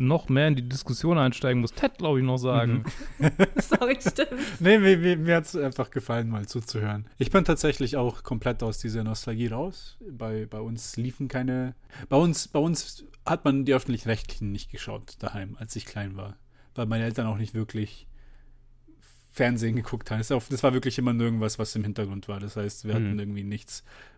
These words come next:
Speaker 2: was, äh, auserwählt wurde, um im Hintergrund zu laufen. Und meine Weihnachtsfilme, an die ich mich von meiner Jugend erinnern kann, waren eher so, ah, äh,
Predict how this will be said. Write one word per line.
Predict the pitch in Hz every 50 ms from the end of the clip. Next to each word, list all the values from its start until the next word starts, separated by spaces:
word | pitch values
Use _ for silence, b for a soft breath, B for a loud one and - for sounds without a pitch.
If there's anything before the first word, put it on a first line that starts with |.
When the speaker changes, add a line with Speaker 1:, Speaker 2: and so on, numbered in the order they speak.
| B
Speaker 2:
was, | - 107 101 - - - - - - b b b b b b b b b b -
äh, | 131 110 110
auserwählt | - 117 123 127 - 135 110 101 104 101 101 101 - -
wurde, | 110 104 107 107 104 101 107 107 - - -
um | - 127 107 107 104 101 104 104 -
im | - 117 110
Hintergrund | 120 107 - 110 104 104 113 -
zu | - 117
laufen. | 104 104 104 107 - - 104 110 110 B B B B B B B B B
Und | - 120 113 107 104 104 - - - B B B B B B B
meine | 120 113 117 117 110
Weihnachtsfilme, | 117 117 117 120 117 - - - - 127 117 120 117 113 113
an | 107 104
die | 101 117
ich | 110 -
mich | 113 107 - -
von | - 110 101 101
meiner | 104 107 104
Jugend | 104 117 127 131 120
erinnern | 120 113 117 117 110 107
kann, | - 123 110 110 107
waren | 107 107 107
eher | 107 107 110 101
so, | 101 104 101 101 101 - - _ b b b b b b b b b b b b b b _ _ _
ah, | 165 165 135 110 104
äh, | - 117 110 107 107 107 113